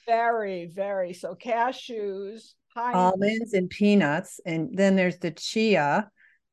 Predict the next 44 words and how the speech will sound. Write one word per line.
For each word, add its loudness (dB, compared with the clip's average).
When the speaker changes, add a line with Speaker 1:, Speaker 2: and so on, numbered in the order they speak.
Speaker 2:
And 2
hemp 2
is 0
not 0
so -2
good. 0
Sesame -2
is -8
not -4
so -4
good. -2
So -4
sort 2
of 4
the 4
seed 0
and 2
nut 0
department -2
is -8
kind -2
of -2
dicey. 0
Speaker 1:
Oh, -8
my -12
God. -18
Speaker 2:
And, 4
and 2
people 4
just, 2
oh -2
my 0
gosh, 2
almonds 2
are -2
everywhere. -2
They're -2
giving -2
them -6
to -10
their -2
babies 4
and -2
their -6